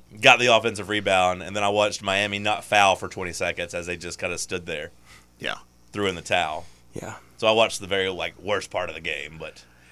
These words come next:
Speaker 2: It's kind of amazing. You know, Miami was in Final Four last year. They're, they're, like, barely a five hundred team this year. They're, like, fifteen and fourteen or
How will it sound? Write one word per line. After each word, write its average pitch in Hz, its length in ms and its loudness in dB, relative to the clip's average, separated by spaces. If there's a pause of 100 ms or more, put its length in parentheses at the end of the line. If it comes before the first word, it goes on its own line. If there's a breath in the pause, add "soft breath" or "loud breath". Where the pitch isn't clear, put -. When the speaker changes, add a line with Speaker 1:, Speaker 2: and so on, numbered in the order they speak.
(280 soft breath)
Speaker 2:
It's - 100 -10
kind 277 160 4
of 226 60 2
amazing. 110 580 4
You 104 60 -2
know, 95 120 -2
Miami 98 320 0
was 95 140 -6
in 98 100 -8
Final 98 300 0
Four 98 280 2
last 92 360 0
year. 92 320 0
They're, 85 240 -4 (160)
they're, 92 460 -10 (240)
like, 92 240 -10 (180)
barely 101 400 2
a 76 60 -6
five 90 280 2
hundred 82 420 -10
team 98 300 -6
this 73 180 -8
year. 78 100 -4
They're, 82 100 -4
like, 78 200 -4
fifteen 98 440 -8
and 82 140 -12
fourteen 90 600 -8
or 73 200 -10